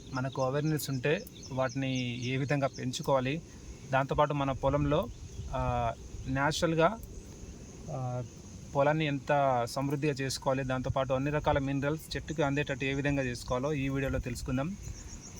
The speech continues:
And, ఆ, ఒక నానుడి ఉంది మన తెలుగులో, అదేంటంటే రైతు వ్యవసాయం చేయడు,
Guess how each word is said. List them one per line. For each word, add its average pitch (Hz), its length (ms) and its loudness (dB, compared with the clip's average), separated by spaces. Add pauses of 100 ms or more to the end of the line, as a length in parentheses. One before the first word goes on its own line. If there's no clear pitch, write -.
(100)
And, 127 140 0
ఆ, 120 280 0 (500)
ఒక 156 160 4
నానుడి 156 560 6
ఉంది 143 240 2 (120)
మన 131 120 0
తెలుగులో, 139 440 2
అదేంటంటే 143 640 2 (680)
రైతు 156 260 6
వ్యవసాయం 165 420 6
చేయడు, 156 380 4